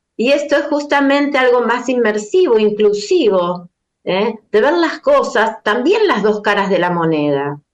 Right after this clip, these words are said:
Se necesitan siempre los polos para encontrarme en la unidad. Si yo me voy hacia un polo, estoy negando la otra parte.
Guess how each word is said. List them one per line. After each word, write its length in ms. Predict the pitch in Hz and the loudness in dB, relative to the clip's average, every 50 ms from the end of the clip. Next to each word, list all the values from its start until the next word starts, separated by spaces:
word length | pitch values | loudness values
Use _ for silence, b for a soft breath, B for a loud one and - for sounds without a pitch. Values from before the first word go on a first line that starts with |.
| _ _ _ _ _ _ _ _ _ _ _ _ | _ _ _ _ _ _ _ _ _ _ _ _
Se 160 | _ - 226 247 | _ -2 0 2
necesitan 840 | 254 240 233 - 262 262 - - - 339 349 - - 277 254 233 214 | 2 0 0 0 -4 -4 -4 -2 0 0 0 2 0 0 -2 -2 -2
siempre 340 | - 262 240 240 233 233 233 | 0 0 0 0 2 2 2
los 240 | 220 208 208 208 - - | 2 2 0 -2 -4 0
polos 380 | 220 233 233 220 202 196 190 190 | 2 2 4 4 4 2 0 -2
para 180 | 196 175 165 175 | -4 -4 -2 -2
encontrarme 760 | 175 175 170 170 170 160 170 208 208 208 208 196 190 185 | -2 -2 -2 -4 -4 -2 0 0 0 2 0 0 0 0
en 120 | 170 165 160 | 2 2 2
la 100 | 160 160 | 2 2
unidad. 640 | 160 160 160 160 160 160 156 147 143 143 143 143 - | 2 2 2 2 2 2 0 0 -2 -2 -4 -8 -12
Si 180 | - - 185 190 | -12 -8 -6 -6
yo 340 | 190 - - 285 285 277 269 | -4 -2 0 2 2 2 2
me 260 | 247 214 190 - 170 | 2 0 0 -2 0
voy 300 | 175 208 226 240 233 214 | 0 2 2 4 2 2
hacia 280 | 196 190 - - 185 185 | 0 0 0 0 0 0
un 220 | 180 180 175 175 | 0 -2 -6 0
polo, 580 | 220 233 233 220 196 170 156 160 160 160 165 - _ _ _ _ _ _ _ _ _ _ _ | 2 2 2 4 2 2 2 0 -2 -2 -6 -12 _ _ _ _ _ _ _ _ _ _ _
estoy 560 | - 190 190 190 - - 240 233 220 208 185 | -4 -4 -4 -4 0 0 2 4 4 2 2
negando 840 | 190 190 190 190 196 185 196 240 254 254 247 233 208 185 - 180 175 | 2 2 2 2 2 2 2 4 4 4 4 2 0 0 0 0 0
la 180 | 170 170 165 | 0 -2 -2
otra 300 | 170 165 - 165 160 165 | -2 -4 -6 -6 -8 -6
parte. 560 | - 175 165 165 160 156 - _ 156 151 - | -4 -2 -2 -2 -4 -6 -8 _ -10 -10 -10